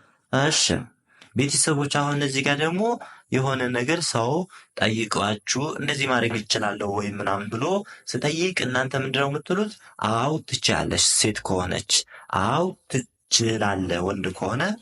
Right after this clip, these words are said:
አዎ ትችላለህ። ወንድ ከሆነ አዎ ትችላላችሁ። ብዙ ሰው ከሆኑ ትችላላችሁ ትላላችሁ። ስለዚህ አዎ ትችያለሽ ማለት ደግሞ በእንግሊዝኛ ምንድን ነው የምንለው?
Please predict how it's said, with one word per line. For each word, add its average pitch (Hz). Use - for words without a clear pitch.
አዎ 123
ትችላለህ። 82
ወንድ 87
ከሆነ 117
አዎ 131
ትችላላችሁ። 101
ብዙ 120
ሰው 107
ከሆኑ 127
ትችላላችሁ 101
ትላላችሁ። 82
ስለዚህ 123
አዎ 98
ትችያለሽ 98
ማለት 131
ደግሞ 123
በእንግሊዝኛ 143
ምንድን 147
ነው 156
የምንለው? 175